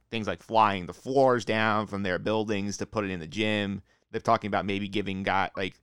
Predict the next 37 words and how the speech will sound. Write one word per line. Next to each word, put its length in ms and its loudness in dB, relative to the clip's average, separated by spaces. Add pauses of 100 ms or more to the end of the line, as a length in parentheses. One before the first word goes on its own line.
(280)
them 240 -6
one 220 2
player 280 2
who 60 0
can 100 -8
get 140 0
an 60 -10
extra 300 -6
foul 380 2
a 60 0
game. 320 0
Like, 240 -4 (320)
do 80 -6
you 60 0
think 80 -2
they're 80 2
gonna 100 6
try 160 2
and 80 2
do 60 2
anything 180 0 (300)
to 60 -16
help 200 4
these 140 -2
higher 260 0
seeds 240 -4
out 160 4
and 80 0
kinda 200 2
say, 220 2
"Tough 280 2
luck, 220 4
this 120 -4
is 100 -2
what 140 0
it 60 -2
is"? 300 -4